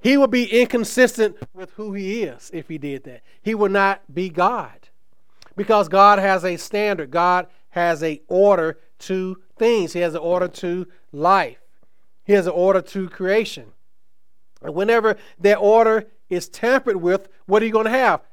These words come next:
Disorder. You're gonna have chaos. Christ or chaos. Either, is either God's way or the highway. It's either God's way or chaos.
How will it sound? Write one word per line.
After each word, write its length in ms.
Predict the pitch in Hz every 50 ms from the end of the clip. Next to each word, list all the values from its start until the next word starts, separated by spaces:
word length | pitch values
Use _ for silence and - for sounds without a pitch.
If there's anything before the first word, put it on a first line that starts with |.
| - 139
Disorder. 680 | 127 233 285 294 - - - 202 185 165 143 123 110 - - - - - - - - - - -
You're 100 | 170 175
gonna 160 | 202 196 196
have 300 | 208 214 214 214 214 - - - - - -
chaos. 960 | - 254 262 254 247 226 190 170 131 113 - - - - - - - - - - - - - - - - -
Christ 720 | - - - 240 247 254 262 269 277 285 277 - - - - - - - -
or 160 | - 202 208 208
chaos. 600 | 208 - 247 247 233 214 202 180 165 156 - - - - - -
Either, 260 | 202 214 220 185 208
is 300 | 208 196 202 208 202 190
either 200 | 226 220 196 180
God's 560 | 160 147 214 240 269 277 277 269 269 240 214
way 480 | 233 262 269 269 262 269 277 269 247 - - - - - - - - - - -
or 180 | 190 196 202
the 120 | 190 196 180
highway. 440 | 185 185 170 139 135 127 120 127 - - - - - - - - - - - - - - - - - - - - - - - - - - - -
It's 120 | 135 135
either 140 | 143 120 123
God's 360 | 131 156 165 175 180 180 180
way 300 | 175 180 180 180 175 170 - - - - - - -
or 80 | - 139
chaos. 680 | - - 160 135 123 117 117 - - - - -